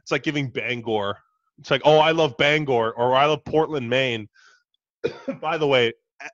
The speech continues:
amazing. Portland, Maine is an amazing city, but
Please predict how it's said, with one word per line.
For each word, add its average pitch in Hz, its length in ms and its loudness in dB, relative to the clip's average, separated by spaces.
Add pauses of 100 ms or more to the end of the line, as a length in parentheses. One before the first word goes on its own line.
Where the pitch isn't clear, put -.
(160)
amazing. 147 600 2
Portland, 175 380 -2
Maine 151 200 -2
is 117 200 -6
an 113 80 -6
amazing 113 500 -2
city, 101 340 -6 (720)
but 127 240 -4